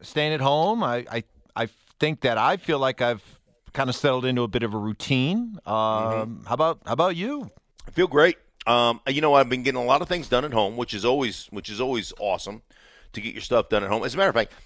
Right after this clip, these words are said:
Speaker 2: I'm building this garden. My wife has, has wanted this garden 'cause she wants to plant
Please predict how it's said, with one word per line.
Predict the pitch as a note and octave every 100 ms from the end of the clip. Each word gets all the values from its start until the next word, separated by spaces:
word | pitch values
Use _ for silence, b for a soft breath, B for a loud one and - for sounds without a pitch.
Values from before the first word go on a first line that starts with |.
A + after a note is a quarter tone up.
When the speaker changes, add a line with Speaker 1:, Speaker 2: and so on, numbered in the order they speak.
| b
Speaker 2:
I'm | - B2+
building | F#3 A#3 G#3+
this | A#2+ -
garden. | - G#2+ G2+ D#2+
My | F#2 G#2
wife | A2+ C#3+ C#3+
has, | A2 - -
has | A2 G2+
wanted | G#2+ A2+ G2
this | F2
garden | - B2 G#2+ F#2
'cause | A2+
she | -
wants | A2+ C3+ B2
to | -
plant | - - C3 A2+